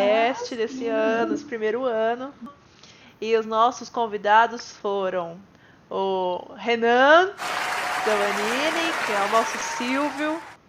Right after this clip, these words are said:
Speaker 2: <laughs> Que é o nosso Silvio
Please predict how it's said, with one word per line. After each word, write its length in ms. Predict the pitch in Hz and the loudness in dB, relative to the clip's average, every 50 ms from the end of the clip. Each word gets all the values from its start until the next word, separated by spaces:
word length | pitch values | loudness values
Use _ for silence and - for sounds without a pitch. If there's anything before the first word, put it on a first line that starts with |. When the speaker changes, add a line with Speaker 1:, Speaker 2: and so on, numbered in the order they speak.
| - _ _ _ - - - - - - - - - - - - | -20 _ _ _ -20 -20 -20 -20 -20 -20 -20 -20 -20 -20 -4 -4
Speaker 2:
<laughs> 2750 | 339 320 - - 277 302 311 - - 285 311 330 - - 262 277 262 240 226 254 - - - - - 466 - - 415 - - - - - - - 392 381 370 - - 247 - _ - - 294 302 - - - - | -4 -4 0 4 4 4 4 6 4 4 4 4 6 8 10 10 10 10 8 6 4 0 -6 -8 -8 -8 -6 -6 -6 -4 -2 0 0 2 0 0 0 -2 -4 -6 -10 -12 -14 _ -12 -10 -10 -10 -10 -12 -18 -8
Que 80 | - - | -2 0
é 60 | 233 | 2
o 40 | 220 | 4
nosso 260 | 233 240 240 247 269 | 4 2 2 0 -6
Silvio 960 | 262 - - 247 240 254 262 269 269 254 254 247 240 220 208 202 208 208 | -10 -8 -4 0 4 4 6 4 4 4 2 2 2 2 0 -2 -4 -6